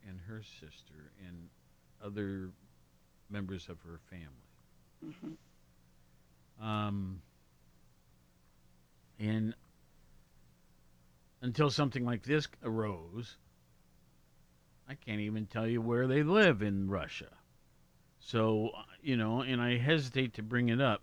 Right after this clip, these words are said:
Speaker 1: because
Speaker 2: Probably Saint Petersburg. Isn't she from that area?
Speaker 1: She went to school there.
Speaker 2: Mm-hmm.
Speaker 1: College and all of that.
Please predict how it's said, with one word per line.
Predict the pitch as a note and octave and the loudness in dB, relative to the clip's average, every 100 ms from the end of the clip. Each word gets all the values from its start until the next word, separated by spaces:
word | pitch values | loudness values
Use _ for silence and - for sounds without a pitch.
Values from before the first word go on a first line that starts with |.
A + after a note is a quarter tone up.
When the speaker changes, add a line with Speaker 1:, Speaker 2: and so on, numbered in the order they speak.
| A#2 | -6
Speaker 1:
because | G2+ - G#2 G#2 G#2 - - _ _ _ | -8 -2 0 0 -4 -12 -20 _ _ _
Speaker 2:
Probably | A#3+ A#3 G3+ - | 0 4 4 4
Saint | F3+ E3+ | 2 2
Petersburg. | G#3 G3 D#3+ - C3+ - | 4 4 4 -2 -6 -2
Isn't | E3 E3 E3 - | -4 0 -2 -2
she | |
from | D#3 E3+ E3 | -6 -2 2
that | D#3+ | 2
area? | D#3+ E3+ E3+ E3+ - - - _ _ _ - _ _ _ | 2 2 0 -2 -8 -20 -20 _ _ _ -20 _ _ _
Speaker 1:
She | - | -6
went | C3 B2 | -2 -2
to | - | -4
school | - C#3+ A2+ | -6 -2 -2
there. | C#2+ B1 - - _ _ - E3 | -4 -14 -20 -20 _ _ -12 -10
Speaker 2:
Mm-hmm. | C#3+ C#3 D#3+ - - - - _ | -8 -10 -10 -18 -20 -20 -20 _
Speaker 1:
College | G#2+ G#2 G2+ F#2+ F2 | -8 -6 -4 -6 -10
and | F2+ | -12
all | F2+ F2 | -12 -14
of | D#2+ | -16
that. | E2 C2+ | -20 -20